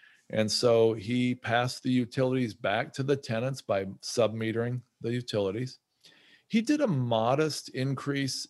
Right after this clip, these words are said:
in rent. He's not gonna go twenty-five or thirty-five percent, obviously, but he did a modest increase in rent, and he made plans to start filling up those fifty vacant pads. But in August,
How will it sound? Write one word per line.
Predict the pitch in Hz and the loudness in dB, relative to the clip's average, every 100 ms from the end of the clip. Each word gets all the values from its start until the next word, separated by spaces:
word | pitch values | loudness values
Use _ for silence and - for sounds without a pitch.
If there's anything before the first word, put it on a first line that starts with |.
| _ | _
in | 123 113 107 | -6 -4 -4
rent. | 98 110 165 - | -2 -2 -4 -6
He's | 120 113 | -8 -4
not | 123 | -4
gonna | 110 101 | -2 -4
go | 90 | -4
twenty-five | 87 101 101 90 98 92 | -6 -6 -8 -4 -4 -4
or | 92 | -4
thirty-five | 104 95 90 92 90 | -4 -4 -4 -6 -6
percent, | - 92 - 143 - | -8 -6 -2 -2 -2
obviously, | 90 85 85 - 104 135 135 _ _ _ | -8 -6 -6 -6 -4 -4 -8 _ _ _
but | - | 4
he | 156 | 4
did | 160 | 6
a | 147 | 2
modest | 123 113 120 113 127 | 2 2 2 0 -2
increase | 117 113 110 - | -6 -4 -4 -4
in | 113 104 | -4 -4
rent, | 95 104 - _ _ _ _ | -4 -6 -10 _ _ _ _
and | - 143 | -4 -2
he | 170 | 0
made | 175 175 - | 0 -2 -4
plans | - 220 214 143 131 - | -2 0 2 2 0 -2
to | - | -4
start | 117 - 139 131 135 | -2 2 4 4 2
filling | - 143 131 135 | 2 2 4 2
up | 120 - | 0 2
those | 120 113 - | 2 2 0
fifty | - 110 - 110 | 0 0 2 -2
vacant | 92 98 - 104 | 0 -2 -2 -8
pads. | - 175 147 87 - - _ _ _ _ | -4 -2 -2 -4 -8 -16 _ _ _ _
But | - 143 | 4 4
in | 139 | 4
August, | - 185 220 117 110 - - | 2 2 4 2 0 -4 -12